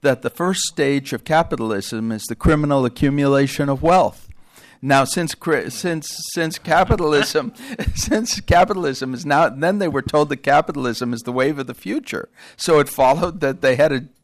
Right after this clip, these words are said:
an, a, a moral obligation to steal and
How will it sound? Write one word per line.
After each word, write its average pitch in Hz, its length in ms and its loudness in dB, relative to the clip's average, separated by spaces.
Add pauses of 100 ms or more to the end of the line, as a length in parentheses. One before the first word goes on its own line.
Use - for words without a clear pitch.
(120)
an, 123 280 -2 (240)
a, - 160 -14 (120)
a - 80 -6
moral 151 400 2
obligation 143 640 -2
to 104 100 -10
steal 147 480 -6
and 123 220 -12